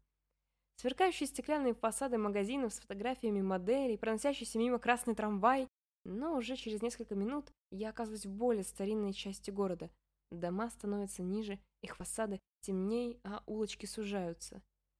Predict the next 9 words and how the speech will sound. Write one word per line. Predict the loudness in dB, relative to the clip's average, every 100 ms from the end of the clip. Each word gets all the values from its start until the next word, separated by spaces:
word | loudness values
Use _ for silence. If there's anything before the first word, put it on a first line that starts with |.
| _
Повсюду | -2 0 0
вывески | 2 0 0 -2
отелей | 2 4 6
и | 4
пивных | 2 0 -2
ресторанов, | -6 0 0 0 -2
трдельники | -2 0 2 2 0 -2
и |
глинтвейн. | -2 -2 -2 2 2 2 0